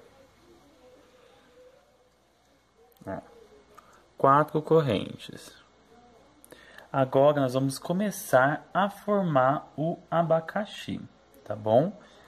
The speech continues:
Nós vamos fazer quatro correntes e vamos vir aqui, ó, no meio do espacinho, vamos fazer um ponto baixo. Quatro correntes, um ponto baixo. Ó, quatro correntes,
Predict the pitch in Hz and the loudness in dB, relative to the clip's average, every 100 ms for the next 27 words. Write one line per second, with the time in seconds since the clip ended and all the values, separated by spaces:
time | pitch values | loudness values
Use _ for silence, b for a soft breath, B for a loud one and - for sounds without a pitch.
0 | B - 110 113 113 104 101 - 117 131 | B -2 0 0 -2 -2 -2 4 4 4
1 | 131 120 107 104 101 104 127 - 170 - | 0 -2 -2 0 -2 -2 -4 -6 -10 -10
2 | - 151 151 147 139 139 135 131 117 120 | -8 0 0 0 -2 -2 0 -2 -2 0
3 | 117 117 127 143 - 113 - 113 - 139 | 0 0 0 -2 -4 -2 0 0 0 -4
4 | 147 143 139 - - 127 135 147 147 156 | -2 0 -2 -2 -2 -2 -2 -2 -2 2
5 | 131 95 - - - - _ _ _ _ | 4 4 0 -10 -16 -18 _ _ _ _
6 | _ B B B B B B B B B | _ B B B B B B B B B
7 | B _ - 135 143 156 147 151 151 131 | B _ 2 4 2 -2 0 2 2 0
8 | 95 - - - - - - 104 101 98 | -2 -6 -16 -16 -16 -16 -10 -10 -8 -6
9 | 98 98 120 120 110 - - - - _ | -6 -4 -4 0 0 -2 -10 -18 -18 _
10 | _ _ _ _ _ b b b b b | _ _ _ _ _ b b b b b
11 | - - - - 98 98 98 110 - 127 | -6 -6 -8 -4 -2 0 -2 -6 -2 -2
12 | 127 110 90 90 - 135 - | 0 -2 -2 -6 -12 -18 -18